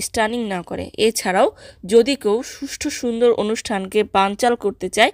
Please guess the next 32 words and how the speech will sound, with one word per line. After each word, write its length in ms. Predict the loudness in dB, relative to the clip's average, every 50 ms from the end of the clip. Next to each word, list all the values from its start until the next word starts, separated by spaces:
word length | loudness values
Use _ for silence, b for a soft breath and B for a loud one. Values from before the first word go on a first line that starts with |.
| B B B B B B
কেউ 120 | 0 0 2 4 4
গণ্ডগোল 420 | 4 4 2 0 -2 0 -2 -2
করে, 220 | -2 -2 -2 -2 -2 -2
তবে 200 | -4 -4 -6 -6 -2 -2
তাৎক্ষণিকভাবে 600 | -2 -2 -2 -4 _ -6 -4 -4 -2 -2 0 0 -2
তার 220 | 0 2 2 2 2
বিরুদ্ধে 380 | 2 0 -2 -2 0 2 2 2 2 B B B B B B 4 4
আইনত 300 | 4 6 4 2 0 0 -2 2 4
ব্যবস্থা 340 | 4 4 4 2 -2 -6 -6
নেওয়া 200 | -6 -6 -8 -8 -10
হবে। 220 | -12 -8 -8 -8 -8 -8 -12 _ _ _ _ b b b b _
আরও 200 | 6 6 6 6 4 2
একটি 140 | 0 -4 -6
গুরুত্বপূর্ণ 520 | -4 -4 -6 -4 -6 -8 -6 -4 0 2 2 2 2 0
ঘোষণা 300 | -4 -6 -4 -4 -2 -2
হলো 200 | 0 0 0 0 0
যে 140 | 0 0 0 0 b b b b b b b b b -2
বিশে 340 | 2 2 2 4 4 2 2
ফেব্রুয়ারি 500 | 4 4 4 4 6 6 4 4 4 4 2
থেকে 220 | 0 2 4 6 6 4 4 2
পহেলা 340 | 0 0 0 2 2 2 2 2 0 0
মার্চ 220 | 0 0 0 -2 -4 -6
দুই 160 | -4 -2 0 0
হাজার 260 | -2 0 0 0 -2 -2 -4 _
তেইশ 220 | 0 0 0 0 -4 -6 _
পর্যন্ত 440 | 4 4 4 4 2 -2 -2 0 2 2 2 2 -2 _ -20 _ _ _ _ _ _ _
কুয়েতি 260 | 2 4 4 4 6 6
নাগরিক 360 | 6 6 6 4 2 0 0
এবং 160 | 0 0 0 -2 0
প্রবাসী 360 | -2 0 0 0 0 0 -2 2 2
নাগরিক 360 | 2 2 2 2 0 0 -2 b b b b b b b 4
কেউই 280 | 6 6 6 6 2